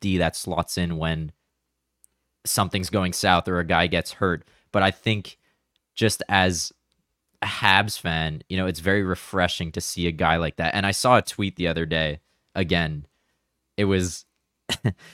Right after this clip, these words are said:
"Would you accept one-for-one trade, Xhekaj for Lafreniere?" And there was thirty-eight percent of people who said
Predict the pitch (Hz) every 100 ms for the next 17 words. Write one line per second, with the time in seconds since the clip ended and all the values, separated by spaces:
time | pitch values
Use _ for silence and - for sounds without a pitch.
0 | - _ _ - _ - 107 117 110 127
1 | 127 117 - - 120 - - 95 101 123
2 | 131 135 123 110 123 113 - 113 98 78
3 | 80 - 92 80 95 104 104 98 98 -
4 | 92 85 87 - 90 78 73 - - _
5 | _ _ _ _ _ - 87 87 85 80
6 | 78 _ _ _ _ _ _ 117 127 135
7 | 120 - 156 170 165 139 139 - 131 117
8 | 123 117 - 117 101 95 98 92 101 98